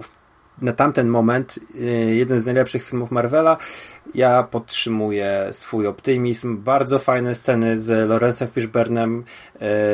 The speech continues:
dawnym Goliatem, teraz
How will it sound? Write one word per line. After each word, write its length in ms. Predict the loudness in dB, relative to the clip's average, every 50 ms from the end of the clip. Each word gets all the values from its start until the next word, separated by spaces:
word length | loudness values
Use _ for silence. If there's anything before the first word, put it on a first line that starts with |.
| 2 2 0 0 0 -2 -2 -4 -6 -8 -10 -12 -6 -2
dawnym 460 | 0 0 0 0 -2 -4 -4 -4 -2
Goliatem, 880 | 0 0 2 2 2 2 0 0 0 -2 -2 -2 -2 -2 -2 -4 -8 -8 _
teraz 460 | -2 0 0 0 0 -2 -6 -10 -14